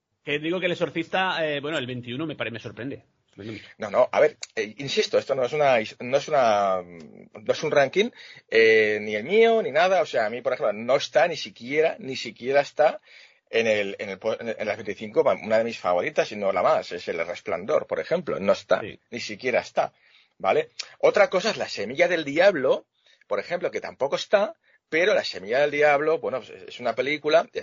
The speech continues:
Speaker 2: quizás es la única película de terror en la historia, la única, que no tiene ni un solo susto, con lo cual, aunque tengas miedo, no estás en ese momento que estás todo el rato como esperando el susto,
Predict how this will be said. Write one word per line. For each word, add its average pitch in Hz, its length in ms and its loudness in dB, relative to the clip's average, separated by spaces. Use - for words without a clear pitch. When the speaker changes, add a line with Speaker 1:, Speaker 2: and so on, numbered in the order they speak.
Speaker 2:
quizás - 280 -8
es 156 80 -4
la 135 100 0
única 123 240 0
película 120 380 -2
de 92 100 0
terror 107 260 -2
en 95 100 -2
la 90 60 -4
historia, 143 380 0
la 104 140 2
única, 127 400 0
que 117 100 -2
no 117 100 -2
tiene 143 180 0
ni 120 80 -4
un 107 60 -4
solo 95 220 -2
susto, 123 340 -6
con 104 120 0
lo 101 80 2
cual, 160 260 6
aunque 110 360 -2
tengas 156 400 2
miedo, 180 500 0
no 135 500 0
estás 147 500 0
en 127 160 -4
ese 131 220 -4
momento 120 480 -2
que 117 80 -2
estás 117 260 -4
todo 135 120 4
el - 60 0
rato 135 300 2
como 107 300 0
esperando 120 460 2
el 104 80 4
susto, - 440 -8